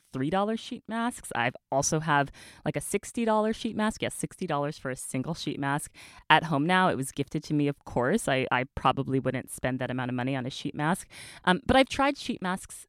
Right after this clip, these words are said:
that run the gamut. I have tried so many of them. People have recommended them on this show, and I'm not saying that sheet masks don't work.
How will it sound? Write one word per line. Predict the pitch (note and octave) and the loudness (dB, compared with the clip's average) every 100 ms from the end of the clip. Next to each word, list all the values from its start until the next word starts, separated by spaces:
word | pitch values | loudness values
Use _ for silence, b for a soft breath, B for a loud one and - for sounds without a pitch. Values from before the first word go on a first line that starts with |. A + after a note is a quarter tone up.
| - | -10
that | D#3+ - | -6 -4
run | C#3 D3+ D3+ D#3+ | -2 0 0 -2
the | C3 C3+ | -2 -4
gamut. | C3 C3+ A#2+ G#2+ - | -2 -2 0 -2 -4
I | C3 | 0
have | C3 C3+ | -2 -2
tried | - C3+ | -2 -2
so | - - G3+ | -2 -2 0
many | G#3 F3 | 0 0
of | E3+ | 0
them. | D#3 D#3 D#3+ | 2 2 2
People | D3 B2+ | 0 -2
have | B2 | -4
recommended | A#2 B2 A#2+ A#2+ | -4 -2 -2 -2
them | A#2 A#2 | -4 -4
on | A2+ | -4
this | B2+ | -4
show, | - - A3+ G#3 G#3+ B B B | -2 4 6 6 4 B B B
and | - G3 G3 G3 - _ _ F#3+ | 4 6 6 4 -2 _ _ 2
I'm | G#3 | 4
not | G#3+ B3+ F#4 - | 4 4 2 -4
saying | - - D3 D#3 E3+ F#3 - | -4 2 2 2 0 -2 -4
that | D3+ C#3 C3+ - | -2 0 0 -2
sheet | - D#3 | -4 -2
masks | D3 C#3 - - - | 0 -2 -4 -16 -4
don't | C3+ C3 - | -2 -2 -4
work. | A#2 B2 - - | -4 -2 -2 -6